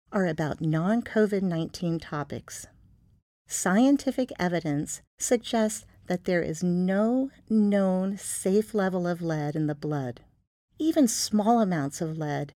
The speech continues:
can be harmful to a child's developing brain, affecting a child's ability to learn, pay attention, and excel in school. The next report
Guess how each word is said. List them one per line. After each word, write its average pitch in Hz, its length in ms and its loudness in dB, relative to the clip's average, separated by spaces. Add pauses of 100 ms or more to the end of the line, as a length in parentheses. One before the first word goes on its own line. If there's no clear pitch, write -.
(140)
can 185 140 -2
be 160 140 -4
harmful 220 680 -2 (200)
to 185 160 -2
a 156 60 0
child's 175 640 -4
developing 196 800 -2
brain, 160 560 -2 (240)
affecting 240 520 2
a 170 80 0
child's 175 480 -2
ability 156 460 -2
to - 180 -6
learn, 156 640 -2 (240)
pay 220 240 2
attention, 180 680 -2 (180)
and 240 220 4
excel 185 540 -2
in 160 140 0
school. 160 580 -4 (760)
The 214 100 4
next 214 440 2
report 170 540 0